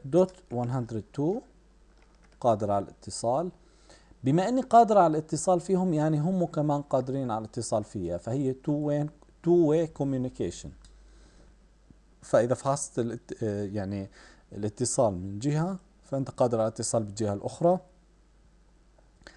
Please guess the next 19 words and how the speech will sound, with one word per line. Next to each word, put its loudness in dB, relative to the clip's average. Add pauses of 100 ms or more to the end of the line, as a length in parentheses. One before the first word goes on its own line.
حاليا 4
أنت 0
شايف 0
أنا 0
كنت 0
على 4
الديسكتوب، -2 (280)
يعني -2
زي 0
كأنه -2
الديسكتوب -6
تبع 0
الشاشة -4
تبعك. -2 (340)
في 0
عندك -2
البراوزر 2
وفي -6
عندك -6